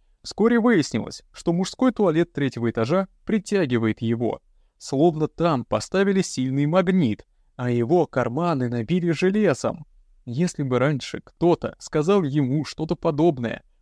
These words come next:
он бы рассмеялся. Может, и про себя, если человек говорил очень уж увлечённо.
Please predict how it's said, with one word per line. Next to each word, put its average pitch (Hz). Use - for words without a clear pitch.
он 170
бы 113
рассмеялся. 139
Может, 123
и 247
про 214
себя, 127
если 135
человек 127
говорил 123
очень 139
уж 147
увлечённо. 135